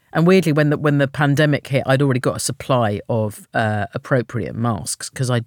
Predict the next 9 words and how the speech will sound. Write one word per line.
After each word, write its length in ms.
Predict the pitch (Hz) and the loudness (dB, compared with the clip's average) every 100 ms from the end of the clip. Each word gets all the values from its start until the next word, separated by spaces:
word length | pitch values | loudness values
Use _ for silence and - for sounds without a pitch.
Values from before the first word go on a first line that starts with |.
| _ | _
just 420 | - 151 113 - - - | -4 -2 -2 -10 -14 -8
was 200 | 143 127 | -2 0
in 120 | 123 | 2
Delhi 260 | 185 156 143 | 4 4 4
going, 180 | 127 120 | 2 2
"I 80 | |
can't 280 | 180 262 277 | 0 2 2
breathe 300 | 247 453 392 | 4 4 2
here." 360 | 151 120 107 | 0 -6 -6